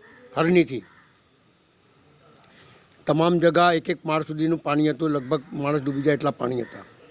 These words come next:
પેલી બાજુ પહેલાં જે પૂર આવતું હતું, પૂર જેને કહેવાય પૂર, આ તો સરકાર સર્જિત પૂર ગ-, ગણાય. ખાલી વિશ્વામિત્રીની આજુબાજુના લોકો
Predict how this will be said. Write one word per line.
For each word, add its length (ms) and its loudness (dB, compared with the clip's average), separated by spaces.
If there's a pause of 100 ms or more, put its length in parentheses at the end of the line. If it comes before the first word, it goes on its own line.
(920)
પેલી 240 6
બાજુ 300 0 (400)
પહેલાં 260 0
જે 120 0
પૂર 280 2
આવતું 280 2
હતું, 240 -6
પૂર 200 4
જેને 240 2
કહેવાય 220 -6 (100)
પૂર, 220 -6 (760)
આ 120 0
તો 160 4
સરકાર 420 2
સર્જિત 420 -4
પૂર 180 -4 (260)
ગ-, 160 -4
ગણાય. 320 -4 (3250)
ખાલી 260 6
વિશ્વામિત્રીની 680 2
આજુબાજુના 640 2
લોકો 400 0